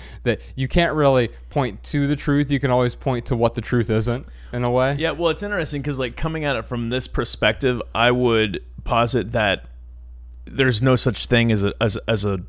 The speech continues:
Speaker 2: pure truth from that aspect, because it is, it sounds like it's a very, uh, perspec-, perspectival thing.
Speaker 1: Hmm.
Speaker 2: It sounds like it's something that I can look at something and be like, "Oh, I can," and I can, uh,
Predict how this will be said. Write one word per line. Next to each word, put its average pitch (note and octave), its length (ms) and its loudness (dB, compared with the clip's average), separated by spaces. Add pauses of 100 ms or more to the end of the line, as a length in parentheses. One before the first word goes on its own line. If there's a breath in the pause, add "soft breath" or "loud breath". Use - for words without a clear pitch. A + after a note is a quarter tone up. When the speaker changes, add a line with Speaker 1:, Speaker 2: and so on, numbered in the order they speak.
(160)
Speaker 2:
pure G#2+ 280 4
truth - 580 -2 (440 soft breath)
from A2 160 2
that G2+ 200 6
aspect, - 600 0
because A2 340 4
it - 160 -2
is, A2+ 460 4 (280 soft breath)
it A#2 120 4
sounds B2 260 6
like A2+ 120 6
it's A2 120 0
a A2+ 60 4
very, G#2 420 6 (760 soft breath)
uh, G2+ 420 2 (520)
perspec-, B2 420 6 (200)
perspectival G#2+ 1120 0 (160)
thing. F2 360 -8 (140)
Speaker 1:
Hmm. B2+ 260 -10 (100)
Speaker 2:
It A2 100 -4
sounds B2 240 4
like A#2+ 120 2
it's G#2+ 140 0
something A2 420 0
that G2 300 2 (720)
I B2 60 4
can A#2 180 0
look B2+ 140 2
at C3 100 0
something A2 360 -2
and A2 80 -2
be G#2 60 0
like, G2 220 2
"Oh, A2 160 4
I F#2+ 100 2
can," G#2+ 140 -8
and G#2 140 -4
I G2+ 60 -2
can, G2+ 180 -2
uh, F#2 60 2